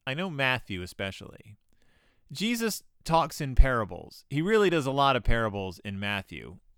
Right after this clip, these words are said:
And his disciples are always like, "We don't get it.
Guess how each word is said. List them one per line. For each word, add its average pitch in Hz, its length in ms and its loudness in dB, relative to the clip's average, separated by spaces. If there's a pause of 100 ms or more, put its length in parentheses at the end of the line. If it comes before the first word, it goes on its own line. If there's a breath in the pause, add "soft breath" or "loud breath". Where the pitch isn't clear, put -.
(140)
And 113 440 -4 (1160)
his 170 220 0
disciples 151 800 0
are 139 100 0
always 131 320 0
like, 110 420 -4
"We 120 120 -4
don't 113 160 -2
get 98 180 0
it. 80 200 -10